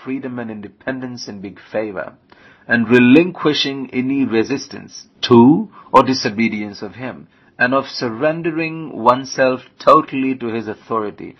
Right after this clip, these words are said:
since slavery or bondage too are tantamount to similar status. The first sense the word conveys to the mind of any Arab is of this very factor, namely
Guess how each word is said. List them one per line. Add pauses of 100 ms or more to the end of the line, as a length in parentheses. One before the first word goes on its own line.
(160)
since
slavery
or
bondage
too
are (380)
tantamount (100)
to
similar
status. (160)
The (160)
first
sense (280)
the
word
conveys
to
the
mind
of
any
Arab
is (380)
of
this (140)
very
factor,
namely